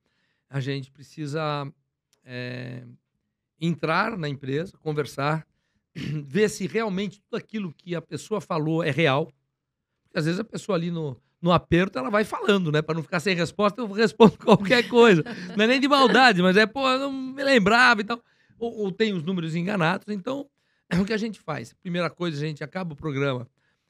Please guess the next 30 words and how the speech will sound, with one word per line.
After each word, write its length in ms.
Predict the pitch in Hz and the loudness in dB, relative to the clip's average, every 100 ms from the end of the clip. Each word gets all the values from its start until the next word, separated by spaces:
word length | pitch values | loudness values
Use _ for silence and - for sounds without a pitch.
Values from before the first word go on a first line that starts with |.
| _ | _
Ah, 500 | 131 135 131 127 127 - | -8 -6 -4 -6 -8 -4
isso 300 | 208 247 269 | -4 -2 -4
é 60 | |
no 120 | 247 262 | -4 -2
mundo, 400 | 240 254 214 190 | -2 -2 0 0
hein, 140 | 220 | -2
porque 160 | 160 185 | -6 -6
nos 100 | 175 | -4
Estados 240 | 202 175 | -4 -4
Unidos 220 | 190 220 | -4 -6
também, 480 | - 247 214 220 139 - _ _ | -6 0 2 2 -2 -6 _ _
a, 720 | - 151 151 151 143 139 147 - | -4 0 0 0 -2 -4 -6 -12
aquilo 480 | 143 143 - - 202 | -8 -8 -8 -8 -8
que 80 | 175 | -8
não 100 | 202 | -10
se 80 | 185 | -10
concre-, 380 | - 180 - 151 - | -10 -12 -12 -20 -20
con-, 340 | - 156 165 139 _ _ | -12 -10 -10 -12 _ _
se 220 | _ - | _ -12
concretiza 880 | 156 160 139 151 - - 247 185 127 - _ _ | -8 -8 -6 -8 -8 -4 -4 -4 -6 -10 _ _
é 260 | - 185 214 | -2 0 0
ao 120 | - 190 | 0 0
redor 280 | 190 180 | 0 -4
de 60 | 208 | -6
cinquenta 400 | - 196 220 202 | -10 -12 -12 -14
por 100 | - | -20
cento. 280 | - 190 180 _ _ _ _ _ _ _ _ - | -12 -12 -12 _ _ _ _ _ _ _ _ -6
E 80 | 285 | -4
por 180 | 311 | -2
quê? 300 | 247 190 123 | -2 -2 -2